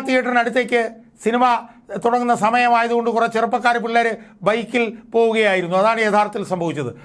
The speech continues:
ഇയാൾ ആകെപ്പാടെ ഭയന്ന് ആലില പോലെ വിറച്ച് പോലീസിനെ വിളിച്ചു എന്നാണ് പറയുന്നത്. അപ്പോൾ ഒരു വശത്ത് ഈ പറഞ്ഞ പോലെ കടുത്ത ക്രിമിനൽ മെന്റാലിറ്റിയുള്ള ഒരു ക്രിമിനൽ, എല്ലാ അർത്ഥത്തിലുമുള്ള ഒരു ക്രിമിനൽ,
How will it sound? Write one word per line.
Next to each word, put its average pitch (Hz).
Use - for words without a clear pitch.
ഇയാൾ 214
ആകെപ്പാടെ 226
ഭയന്ന് 226
ആലില 240
പോലെ 226
വിറച്ച് 226
പോലീസിനെ 226
വിളിച്ചു 202
എന്നാണ് 147
പറയുന്നത്. 101
അപ്പോൾ 226
ഒരു 233
വശത്ത് 269
ഈ -
പറഞ്ഞ 262
പോലെ 269
കടുത്ത 226
ക്രിമിനൽ 269
മെന്റാലിറ്റിയുള്ള 254
ഒരു 240
ക്രിമിനൽ, 254
എല്ലാ 262
അർത്ഥത്തിലുമുള്ള 254
ഒരു 214
ക്രിമിനൽ, 160